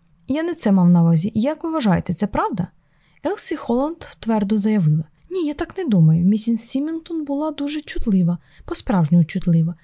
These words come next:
Вона все брала близько до серця, і вона була дуже, ну, педантична». Елсі порозовіла.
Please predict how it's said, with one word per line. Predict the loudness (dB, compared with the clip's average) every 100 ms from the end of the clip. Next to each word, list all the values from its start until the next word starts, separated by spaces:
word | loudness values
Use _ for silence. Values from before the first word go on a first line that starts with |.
| _ -4
Вона | -2 0
все | -2 -4 -6
брала | -2 -2 0 0
близько | 0 -2 -2 -4
до | -4
серця, | 0 0 0 -8 -6
і | -2
вона | 2 4 2
була | 2 2
дуже, | 0 -4 -6 -14 _ _ _ -6
ну, | -4 -4 -6 _
педантична». | -4 -2 -2 -2 -2 -2 -8 -10 _ _ _ -2
Елсі | -2 -2 -6
порозовіла. | -4 -2 0 2 2 2